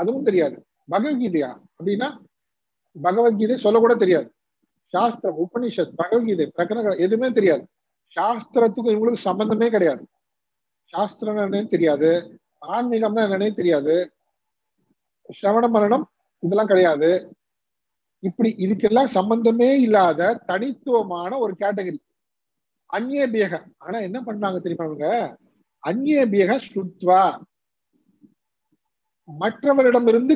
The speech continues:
கேட்டு, மற்றவர்கள் சொன்ன விஷயத்தை கேட்டு, உபாசத்தை, உபாசிக்கின்றவர்கள். இங்க அந்நியபியகனா யாரோ போற வரவன்னு அர்த்தம் கிடையாது.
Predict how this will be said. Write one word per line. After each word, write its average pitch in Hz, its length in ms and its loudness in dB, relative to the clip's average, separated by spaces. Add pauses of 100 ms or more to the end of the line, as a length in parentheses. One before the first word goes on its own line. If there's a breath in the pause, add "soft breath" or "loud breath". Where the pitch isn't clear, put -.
(120)
கேட்டு, 233 380 2 (1300)
மற்றவர்கள் 220 720 -4
சொன்ன 220 220 -6
விஷயத்தை 214 460 -4 (200)
கேட்டு, 202 380 0 (680)
உபாசத்தை, 226 680 -4 (640)
உபாசிக்கின்றவர்கள். 180 1120 -2 (1500)
இங்க 190 220 -8 (320)
அந்நியபியகனா 202 920 -2 (640)
யாரோ 170 360 0 (220)
போற 220 220 0
வரவன்னு 196 400 -4
அர்த்தம் 175 200 -10
கிடையாது. 143 240 -8